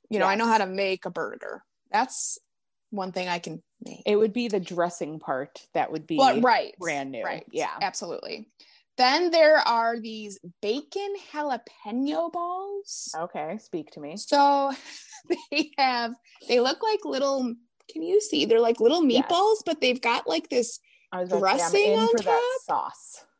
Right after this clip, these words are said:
Speaker 1: Yes. So they are bacon jalapeno balls, and whatever the sauce is, it's called special sauce. So cloves of garlic, egg yolk,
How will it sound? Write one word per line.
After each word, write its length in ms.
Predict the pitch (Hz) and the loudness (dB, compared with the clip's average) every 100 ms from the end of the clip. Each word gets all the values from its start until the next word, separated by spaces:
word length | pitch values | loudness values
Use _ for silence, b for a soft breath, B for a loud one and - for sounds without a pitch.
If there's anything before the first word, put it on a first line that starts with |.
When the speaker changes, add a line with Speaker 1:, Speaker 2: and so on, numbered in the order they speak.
| - | -10
Speaker 1:
Yes. 800 | 185 202 214 - - - - - - | -2 2 2 2 -4 -8 -6 -8 -6
So 480 | - 262 247 247 - _ | -2 2 2 0 -6 _
they 320 | 214 220 220 | -10 -6 -4
are 300 | 226 208 196 - _ _ _ _ _ _ _ _ _ _ - | -2 -2 -4 -8 _ _ _ _ _ _ _ _ _ _ -2
bacon 320 | 247 262 392 | -2 0 -4
jalapeno 680 | 320 339 330 330 254 196 196 | -2 -2 -4 -4 -10 -6 -6
balls, 440 | 180 175 190 196 | -2 -2 -2 -6
and 220 | - 208 208 | -8 -4 -2
whatever 280 | 233 311 | 0 0
the 140 | 359 330 | -2 -4
sauce 720 | - - - 233 247 294 - | -4 -6 -2 0 0 -2 -6
is, 760 | - 170 156 165 202 214 240 - _ _ _ _ - | -6 -4 -4 -4 -6 -8 -8 -10 _ _ _ _ -10
it's 120 | 220 | -6
called 260 | - 214 180 | 2 2 2
special 400 | - 262 254 160 | 0 0 0 -2
sauce. 340 | - 107 202 | -2 -4 -4
So 440 | - 190 185 180 180 | -6 -4 -2 -4 -6
cloves 640 | - 240 233 233 240 226 | -6 -2 2 2 0 -2
of 160 | 190 202 | -4 0
garlic, 480 | 196 190 196 196 - | 2 2 0 -2 -6
egg 240 | 180 180 | -8 -6
yolk, 420 | 175 170 175 170 | -6 -4 -4 -6